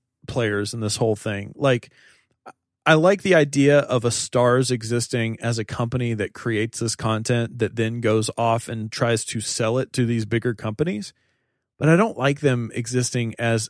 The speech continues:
a standalone platform. I just, I feel like it's too much for us to choose from, and they're sort of,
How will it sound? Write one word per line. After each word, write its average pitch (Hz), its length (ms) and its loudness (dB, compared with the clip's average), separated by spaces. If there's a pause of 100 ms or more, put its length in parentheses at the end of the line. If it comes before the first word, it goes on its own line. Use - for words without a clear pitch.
a 113 80 -4
standalone 107 760 -2
platform. - 560 -4 (1400)
I 147 80 4
just, 156 260 2
I 147 120 2
feel 160 200 0
like 165 160 4
it's - 260 -6
too - 260 2
much 156 240 -2
for 185 140 -2
us 190 100 -2
to 202 100 -8
choose 196 280 -4
from, 214 420 0
and 135 120 -2
they're 123 80 2
sort 147 280 2
of, 131 220 0